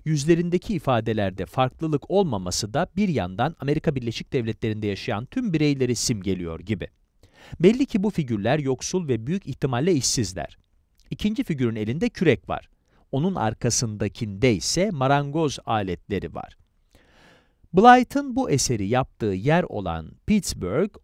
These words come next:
o zamanlar büyük bir göçmen dalgasıyla boğuşuyordu. Şehir çok kalabalıktı, ev bulmak zordu.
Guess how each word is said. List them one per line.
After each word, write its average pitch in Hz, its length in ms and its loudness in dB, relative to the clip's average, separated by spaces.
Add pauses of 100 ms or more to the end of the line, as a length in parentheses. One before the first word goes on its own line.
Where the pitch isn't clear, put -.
o 208 140 6
zamanlar 120 720 -2
büyük 233 280 -4
bir 226 100 -2
göçmen 151 500 -2
dalgasıyla 98 540 -2
boğuşuyordu. 92 640 -4 (580)
Şehir 185 320 2
çok - 260 -2
kalabalıktı, 87 600 -4 (260)
ev 156 180 6
bulmak 110 360 -2
zordu. 131 420 2